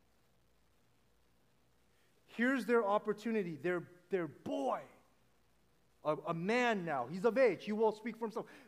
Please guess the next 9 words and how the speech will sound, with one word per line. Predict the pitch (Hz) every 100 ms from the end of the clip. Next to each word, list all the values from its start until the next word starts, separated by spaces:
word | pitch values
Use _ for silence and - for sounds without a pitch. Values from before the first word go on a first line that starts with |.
| -
Their | 226 208
boy | 220 - 311 240 175 131 - - _ _ _ _
has | 214 - -
finally | - 285 262 226 175
been | 196 175
healed. | 208 196 139 - - _ _ _ _
Here's | - - 247 233
a | 254
chance. | - 262 185 127